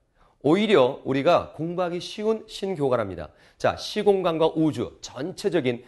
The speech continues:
그 안에서 뉴턴 역학이라든가, 또 현대물리의 아인슈타인의 상대성 이론이라든가, 또 현대우주론, 이런 부분을 공부하고 나서, 그리고 좀 더 좁혀 내려가서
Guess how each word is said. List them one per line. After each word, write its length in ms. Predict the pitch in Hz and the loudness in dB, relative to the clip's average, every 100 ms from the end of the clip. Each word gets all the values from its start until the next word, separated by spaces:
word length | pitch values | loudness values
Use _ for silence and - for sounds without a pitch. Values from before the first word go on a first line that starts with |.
| _ | _
그 140 | - | -2
안에서 260 | 143 139 139 | 0 0 -2
뉴턴 320 | 135 147 156 | -2 -2 -2
역학이라든가, 720 | 147 147 143 139 143 165 196 - - _ | -2 -2 -2 -2 0 0 0 -6 -20 _
또 100 | 120 | -2
현대물리의 560 | 151 151 143 135 143 - | 0 0 0 2 0 0
아인슈타인의 400 | 113 117 139 143 | -6 -4 -6 -6
상대성 420 | 156 151 151 - | -6 -4 -4 -4
이론이라든가, 640 | 139 131 127 120 139 208 214 - | -2 0 0 0 4 2 2 -6
또 120 | - | -6
현대우주론, 580 | 165 220 208 151 110 95 - - _ | -4 0 0 0 -2 -8 -12 -20 _
이런 300 | 226 269 254 | 4 4 4
부분을 220 | 180 185 | 6 4
공부하고 380 | 180 139 143 135 | 4 2 4 4
나서, 360 | 110 90 98 - _ - | 0 -2 -6 -6 _ -2
그리고 300 | 208 220 240 | 0 2 0
좀 280 | 247 226 | 4 4
더 140 | 220 220 | 4 0
좁혀 300 | 147 135 147 | 0 -2 0
내려가서 560 | 135 110 95 165 101 | 0 0 -2 -2 -4